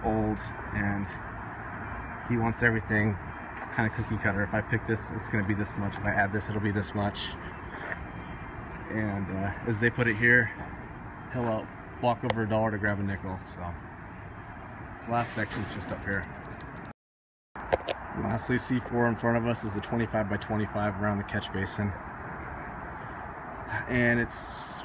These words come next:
I mean, you can just see all the, the dirt sinking and all that. So concrete's anywhere from six to eight inches on average. So let's find out from Ron, um,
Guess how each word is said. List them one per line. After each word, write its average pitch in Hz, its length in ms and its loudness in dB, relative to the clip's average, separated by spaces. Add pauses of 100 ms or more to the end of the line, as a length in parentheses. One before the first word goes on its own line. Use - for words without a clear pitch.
I 113 60 -4
mean, 107 120 2
you 104 60 2
can 113 140 2
just - 180 0
see 117 160 4
all 107 120 4
the, 101 140 0 (180)
the 117 60 -2
dirt 107 240 2
sinking 104 360 0
and 95 100 0
all 92 140 0
that. 92 260 -2 (800)
So 101 300 -2 (440)
concrete's 160 580 4
anywhere 131 240 2
from 120 140 0
six - 220 -2
to 113 120 -2
eight 117 80 4
inches 117 260 2
on 110 100 2
average. 104 400 2 (1500)
So - 140 -6 (720)
let's - 160 -6
find 120 180 2
out 120 120 2
from 117 180 2
Ron, 117 320 4 (400)
um, 104 240 -2